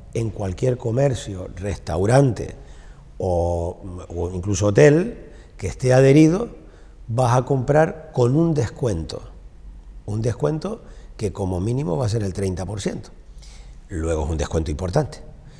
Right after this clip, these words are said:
Eh, por eso los bonos consumo, yo les animaría, se compran online, página web bonos consumo santa cruz punto com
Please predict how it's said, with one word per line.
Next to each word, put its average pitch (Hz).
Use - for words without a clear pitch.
Eh, 98
por 104
eso 139
los 87
bonos 110
consumo, 151
yo 104
les 110
animaría, 127
se -
compran 113
online, 156
página 113
web 123
bonos 104
consumo 113
santa 110
cruz 123
punto 113
com 190